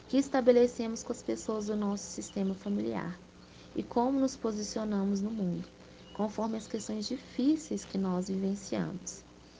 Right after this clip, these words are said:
Cada alinhamento revela um aspecto fundamental que precisamos requalificar de forma o mais saudável possível,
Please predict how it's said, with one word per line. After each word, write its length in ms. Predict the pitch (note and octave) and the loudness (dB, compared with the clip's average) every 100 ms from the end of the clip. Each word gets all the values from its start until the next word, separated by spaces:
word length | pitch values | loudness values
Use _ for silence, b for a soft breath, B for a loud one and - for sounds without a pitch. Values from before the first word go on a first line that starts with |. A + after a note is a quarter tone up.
| B - | B -8
Cada 300 | C4+ E4 D4 | -2 2 2
alinhamento 840 | A#3+ G3 E3+ E3+ F#3 G#3+ G#3 - B B B - | 4 4 2 2 2 2 -4 -8 B B B -2
revela 360 | G#3+ A3+ A#3 | 0 0 0
um 80 | A#3+ | 0
aspecto 520 | A#3+ - A3+ A3+ - | -2 0 -2 -2 -6
fundamental 1040 | - - D4+ D4 B3+ G#3 G3 G3 G#3 G#3+ G#3 B B | -8 -6 -2 0 2 0 -2 0 0 0 -4 B B
que 100 | - | -6
precisamos 680 | - B3 - A#3 G#3+ G#3+ A3 | -2 -2 -2 -2 0 0 -2
requalificar 1000 | - A#3 C4 C4+ B3+ B3+ - - F#3+ G3 G3 | -2 0 2 2 2 0 -6 -2 0 0 -2
de 140 | A#3+ | -4
forma 380 | - G3+ G3+ G#3 | -2 2 2 2
o 80 | G#3+ | 0
mais 400 | G#3 G#3 B3+ C4+ | 0 0 -2 -6
saudável 640 | B3+ B3 G3+ F#3+ F#3+ G3+ | -4 -2 0 0 0 -2
possível, 680 | - B3 - F#3+ F3+ F3 | -4 -6 -4 -2 -2 -4